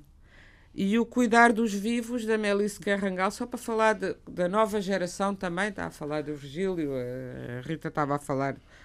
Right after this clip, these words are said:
de outros grandes, de, de como este tema continua, Cuidar dos Vivos, que eu me lembrei, é um livro que eu, que eu traduzi e que é de uma belíssima escrita, de uma francesa, hum, contemporânea, muito mais nova do que eu,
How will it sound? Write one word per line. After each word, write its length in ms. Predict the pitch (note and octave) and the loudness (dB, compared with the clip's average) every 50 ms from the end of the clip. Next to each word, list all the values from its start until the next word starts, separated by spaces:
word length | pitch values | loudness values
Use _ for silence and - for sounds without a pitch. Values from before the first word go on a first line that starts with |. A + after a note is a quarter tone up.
| - - - | -20 -14 -2
de 100 | C3+ D#3 | 0 0
outros 280 | E3+ D#3+ - D#3+ D3+ | 0 0 -2 -4 -2
grandes, 540 | D3 D3+ D#3 E3+ F3+ G3+ A3+ - - - - - - - - - - - - - - | 0 2 2 4 2 2 0 -4 -10 -16 -18 -20 -20 -20 -20 -20 -20 -20 -20 -16 -10
de, 200 | - F3+ E3+ G#3 | -4 0 2 2
de 280 | G3+ F3 F3 F#3+ E3+ F#3 | 2 0 -4 -6 -8 -10
como 260 | - - A#3 A#3 A#3 A#3 | -4 -2 0 2 4 2
este 140 | A3+ A3+ - | 2 2 0
tema 220 | - A3 G3+ G3 F#3+ | 0 0 0 0 0
continua, 420 | - G3 F#3 - G3+ G3+ A3+ A3+ | 0 -2 -2 0 -2 -2 -2 -4
Cuidar 320 | A3+ - F#3+ E3 F3 F3 | -2 -2 -2 0 0 0
dos 180 | E3+ D#3+ E3+ - | 0 -2 -4 -6
Vivos, 540 | D#3+ E3+ F3+ F3 C3 - - - - - - - - - - - - - | -4 -4 -4 -4 -4 -8 -12 -16 -16 -18 -20 -20 -20 -18 -16 -16 -16 -8
que 120 | - C#3+ | -4 -4
eu 60 | C3 B2+ | -2 0
me 100 | C#3 C#3+ | 0 0
lembrei, 300 | D3 D3 D3 D3+ D3+ - - - - | 0 0 -2 -2 -4 -6 -10 -12 -8
é 120 | C3 C#3+ | -6 -4
um 140 | C#3+ C#3+ D3 | -4 -2 -2
livro 220 | D3+ C#3+ D3 - | -2 -4 -4 -8
que 120 | - - - | -14 -12 -10
eu, 80 | C3+ B2+ - - - | -10 -10 -12 -16 -6
que 100 | - - | -2 -2
eu 60 | D3+ | -2
traduzi 440 | D3 - D3 D3 B2+ B2+ B2+ B2 C#3 D3+ E3+ - - | -2 -2 -4 -4 -4 -6 -8 -8 -6 -6 -6 -4 -4
e 100 | D3+ F#3+ | -4 -4
que 400 | - - - - - D#3 C#3 C3 - - - - _ - - - - - - - - - | -4 -6 -10 -10 -8 -8 -8 -8 -10 -14 -20 -20 _ -20 -20 -20 -20 -20 -20 -20 -10 -2
é 240 | - D#3+ E3 D#3+ D3 | 2 4 4 4 2
de 160 | D3+ D3 C#3+ | 0 -4 -4
uma 260 | D#3+ D#3 D#3+ D#3 D3 C#3+ | -2 -2 0 0 0 2
belíssima 640 | C3+ D#3+ E3+ G3 G#3+ G3+ - - - G3 E3+ E3 | 2 4 4 4 4 4 2 0 -2 -2 0 0
escrita, 640 | D3+ - - - E3+ E3+ F3+ F3 - - G3 G3+ G#3 G3 | -2 -4 -4 -4 -2 -2 -2 -4 -6 -8 -8 -8 -8 -10
de 100 | D#3+ D#3 | -8 -6
uma 160 | D#3+ D#3 D3+ D3 | -2 -2 -2 -2
francesa, 800 | - - D#3 D#3+ D#3 - F3 E3 D3+ C#3+ D3+ C#3 C#3 C3+ B2+ - - - - | 0 0 0 -2 0 0 0 0 0 0 -2 -2 -2 -4 -6 -12 -16 -12 -10
hum, 400 | - A#2+ A2+ A2 A2+ A#2+ B2 - - - | -8 -8 -6 -8 -8 -10 -12 -12 -14 -14
contemporânea, 520 | - - - C3 - - F#3+ G#3+ C4 G3 | -10 -8 -6 -6 -2 0 0 0 2 0
muito 180 | D3+ C#3 - - | -2 -2 -4 -4
mais 120 | C#3 C3 C3 | -4 -4 -4
nova 220 | B2+ B2 B2 B2+ | -4 -4 -6 -8
do 60 | A#2+ | -10
que 140 | - - - | -10 -10 -10
eu, 140 | - - | -10 -10